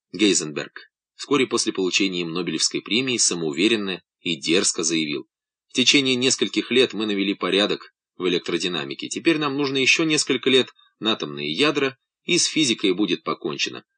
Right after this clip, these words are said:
Тогда мы сможем приступить к биологии». За этими не очень скромными словами скрывается следующее. Поклонник простоты, Гейзенберг, как и другие большие физики его времени,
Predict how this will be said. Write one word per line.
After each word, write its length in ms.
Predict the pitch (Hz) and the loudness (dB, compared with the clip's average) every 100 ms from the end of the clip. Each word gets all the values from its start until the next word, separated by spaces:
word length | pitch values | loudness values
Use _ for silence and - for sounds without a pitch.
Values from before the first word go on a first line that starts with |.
| _ | _
Тогда 280 | - 101 160 | -6 -2 0
мы 160 | 180 165 | 0 0
сможем 360 | - 107 139 | 0 -2 -2
приступить 640 | 139 123 - - 82 - - | -2 -2 -4 -6 -6 -6 -10
к 40 | 82 | -4
биологии». 600 | 104 135 71 69 69 - _ _ _ _ _ _ _ _ _ _ _ - | 0 0 -2 -6 -10 -12 _ _ _ _ _ _ _ _ _ _ _ -6
За 160 | 82 | 0
этими 420 | 90 85 85 80 | 2 2 -2 -4
не 160 | - 110 | -4 -4
очень 300 | 107 78 78 | -2 -2 -4
скромными 420 | - 95 87 78 | -2 -2 -2 -2
словами 440 | 78 87 98 123 80 | 0 2 2 0 -2
скрывается 580 | - 80 87 92 - | -6 -4 -2 -2 -2
следующее. 580 | - - 78 67 - 57 _ _ _ _ _ _ _ - | -4 -2 -2 0 -2 -4 _ _ _ _ _ _ _ -4
Поклонник 500 | 95 120 139 120 - | -2 0 0 0 -2
простоты, 600 | 87 - 80 - 131 143 _ _ _ - | 0 0 -2 -2 -2 -4 _ _ _ -4
Гейзенберг, 680 | 95 147 143 135 123 - - | 2 4 2 0 -2 -2 -10
как 200 | 76 80 | -8 -6
и 20 | |
другие 340 | 87 104 156 | -4 -2 0
большие 380 | 143 123 - 120 | 2 2 2 0
физики 360 | 123 117 110 107 | -2 -2 -2 0
его 180 | 104 | 2
времени, 460 | 98 101 92 82 80 | 2 0 -2 -4 -6